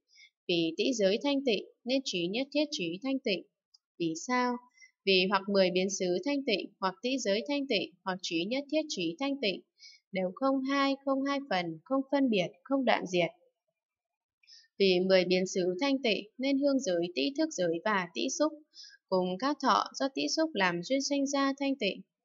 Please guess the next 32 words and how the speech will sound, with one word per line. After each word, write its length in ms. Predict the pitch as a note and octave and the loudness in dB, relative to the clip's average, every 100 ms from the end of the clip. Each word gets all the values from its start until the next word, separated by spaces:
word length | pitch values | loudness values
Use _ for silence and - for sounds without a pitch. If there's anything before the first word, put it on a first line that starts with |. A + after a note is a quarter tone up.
| _ | _
Vì 160 | F#3+ F3 A#3+ | -4 0 2
hương 160 | C#4 | 2
giới 240 | G#3 F3 F3 | 2 0 0
cho 140 | C4 | 0
đến 260 | A#3 F3 F3+ | 0 0 0
các 180 | C4 C#4+ | -2 0
thọ 240 | C4+ A3 - | 2 2 0
do 160 | - C4+ | -4 -4
tĩ 140 | C#4+ C#4+ - | -2 -2 0
xúc 160 | D#4 B3+ | 0 0
làm 240 | F#3 D#3+ | -2 -2
duyên 180 | A#3+ C4 | -4 -4
sanh 240 | - C4+ | -2 -2
ra 240 | C4 C4 C4+ | 0 -2 -2
thanh 180 | C4+ C4+ | -2 0
tịnh, 260 | A#3+ F#3 - _ - - - - | 0 -2 -4 _ -20 -20 -12 -2
nên 240 | C4+ C#4 | 2 2
trí 220 | C4+ F#3 F3 | 2 0 -2
nhất 140 | A#3+ C#4+ | -2 -2
thiết 100 | D4+ D#4 | -2 -2
trí 300 | D4+ F3 F#3 | -2 -2 -2
thanh 160 | C4+ C4+ | -2 -2
tịnh. 240 | A#3+ G3 - _ _ _ _ | 0 -2 -4 _ _ _ _
Vì 160 | F#3+ E3+ - | -2 -2 0
sao? 280 | B3+ B3+ B3 B3 - - - - | 0 2 0 -4 -16 -20 -8 2
Vì 240 | F#3+ F3+ | 2 4
hoặc 120 | F#3+ F#3 | 0 2
mười 200 | G3 F#3+ | 4 6
biến 200 | F#3 F#3+ | 6 2
xứ 280 | G3 F#3+ F3+ F#3 | 0 0 0 0
thanh 200 | C#4+ C#4 | -2 2
tịnh, 240 | G#3+ F#3 | 0 0